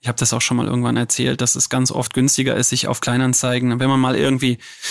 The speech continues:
das Letzte, was ich brauchte, ist eine Flex mit einem, mit einem größeren Durchmesser, weil ich irgendwelche Gartensteine durchgeschnitten habe und ich hatte keine Flex mit dem Durchmesser und der Power. Und es ist tatsächlich häufig günstiger, sich dann so eine Flex einfach zu kaufen auf Kleinanzeigen,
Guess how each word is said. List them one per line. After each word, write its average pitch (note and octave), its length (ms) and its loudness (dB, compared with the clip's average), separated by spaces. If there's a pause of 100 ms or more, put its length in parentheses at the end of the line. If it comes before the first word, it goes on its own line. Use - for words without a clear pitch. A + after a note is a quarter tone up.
(140)
das - 120 -2
Letzte, C#3 200 2
was C3+ 160 2
ich B2+ 80 -2
brauchte, C3 320 0
ist - 180 0
eine B2 100 2
Flex - 340 -2
mit C3 160 2
einem, A2+ 240 0
mit B2 180 0
einem B2+ 80 2
größeren B2+ 400 0
Durchmesser, C3 480 2
weil A#2+ 120 0
ich - 80 -2
irgendwelche B2+ 280 0
Gartensteine B2 720 0
durchgeschnitten A#2 680 -2
habe A#2+ 220 0
und B2 120 -2
ich A#2+ 140 -2
hatte C3+ 160 -6
keine A#2 260 -2
Flex - 320 -2
mit C3 180 -2
dem A#2+ 140 -2
Durchmesser B2+ 480 0
und A#2+ 160 -4
der A2 60 -6
Power. B2 380 -2 (540)
Und D3+ 160 2
es C3 100 2
ist - 100 0
tatsächlich D3 460 0
häufig D3 400 -2
günstiger, C#3 460 2
sich A#2+ 180 0
dann B2+ 180 2
so C3 80 0
eine B2+ 140 2
Flex - 400 -2
einfach C3 340 -2
zu - 180 -4
kaufen D3 380 0
auf A2+ 160 -4
Kleinanzeigen, A#2 680 0